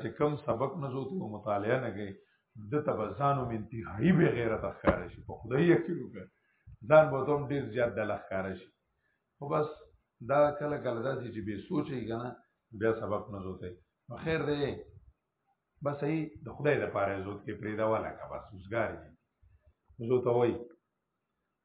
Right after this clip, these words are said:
اوس پرونی سبق ته لږ غونډه کې سوچ وکړه. د دې دویم جواب، دا دویم جواب چې موږ د دواړو اشکالونو نه کړی و. صحیح ده که نه؟ نو دې جواب بنا په دې باندې وه چې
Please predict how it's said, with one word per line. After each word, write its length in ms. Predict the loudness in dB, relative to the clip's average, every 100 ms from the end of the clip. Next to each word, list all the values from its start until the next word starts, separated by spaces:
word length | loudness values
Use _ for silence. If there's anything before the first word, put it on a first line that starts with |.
| _
اوس 140 | -2 -2 2
پرونی 320 | 4 4 2 0
سبق 220 | 0 0 0
ته 80 | -2
لږ 180 | 0 0
غونډه 200 | -2 -4 -4
کې 100 | -6
سوچ 160 | -6 -6
وکړه. 240 | -6 -8 -8 -10 _ _ _ _ _ _ _ _ -8
د 20 | -4
دې 100 | -2 -2
دویم 300 | 0 2 4 2 2
جواب، 360 | 4 6 6 4 -2 -12 _ _ _ _ _
دا 100 | -2 0
دویم 280 | 4 4 4
جواب 240 | 6 6 4
چې 80 | -2
موږ 160 | -2 -2
د 60 | 2
دواړو 300 | 10 12 12 8
اشکالونو 540 | -2 -4 2 4 4 0
نه 140 | -2 0
کړی 180 | 2 2
و. 60 | 0 -10 _ _ _ _ _ _ _ _ _ _ _ _ _ 0
صحیح 160 | 6 8
ده 80 | 6
که 100 | 0
نه؟ 80 | -4 -8 _ _ _ _ _
نو 60 | -6 -6 -2
دې 140 | 0 0 6
جواب 340 | 8 10 10 8 6
بنا 260 | 6 6 4
په 60 | 4
دې 140 | 4 4
باندې 240 | 4 2
وه 180 | 2 2 2 -6 -20 _ _
چې 80 | -12